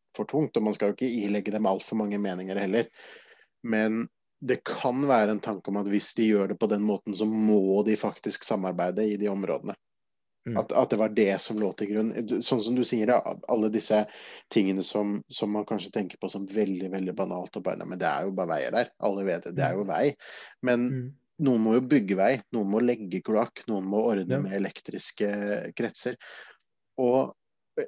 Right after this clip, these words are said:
Speaker 1: jeg tror kanskje at det var en tanke om at det skulle de samarbeide om. At det var det
Speaker 2: Ja.
Speaker 1: som var håpet, da.
Speaker 2: Men, men da, da er det jo liksom, hvor har du historisk presedens for at det har fungert? Altså, vi har jo sånne konklaver,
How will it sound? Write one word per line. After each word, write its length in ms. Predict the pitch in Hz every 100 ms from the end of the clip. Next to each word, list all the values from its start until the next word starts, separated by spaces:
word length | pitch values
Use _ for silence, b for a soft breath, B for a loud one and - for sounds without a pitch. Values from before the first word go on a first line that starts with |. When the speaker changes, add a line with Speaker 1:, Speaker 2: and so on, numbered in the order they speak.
| - 508
Speaker 1:
jeg 200 | 208 185
tror 160 | 165 147
kanskje 260 | 147 143
at 60 | 135
det 80 | 127
var 120 | 123
en 80 | 120
tanke 200 | 107 -
om 40 | 107
at 80 | -
det 160 | 104 95
skulle 360 | - 120 98 98
de 80 | 117
samarbeide 600 | 127 107 92 - 107 185
om. 80 | - _ _ _ _ -
At 100 | 147
det 80 | 131
var 100 | 131
det 140 | 117
Speaker 2:
Ja. 100 | 139
Speaker 1:
som 260 | 139 123 113
var 220 | 110 110
håpet, 480 | 104 110 95 - 208
da. 100 | 185 _ _ _ _ _ _ _ 156
Speaker 2:
Men, 180 | 165 131
men 180 | 160 151
da, 220 | 147 123
da 200 | 139 143 151
er 40 | 147
det 80 | 127
jo 20 |
liksom, 380 | 120 120 113 107
hvor 320 | - 165 165 139
har 360 | - 151 123
du 320 | 104 101 73 - _ -
historisk 640 | 135 - 156 151 117 - -
presedens 600 | 110 107 120 117 107 -
for 200 | - 113
at 100 | -
det 140 | 120 110
har 100 | 107
fungert? 380 | - 107 113 135
Altså, 220 | 139 143
vi 80 | 139
har 260 | 127 185
jo 120 | 135 113
sånne 480 | 117 107 101 101 -
konklaver, 720 | 120 110 131 135 113 92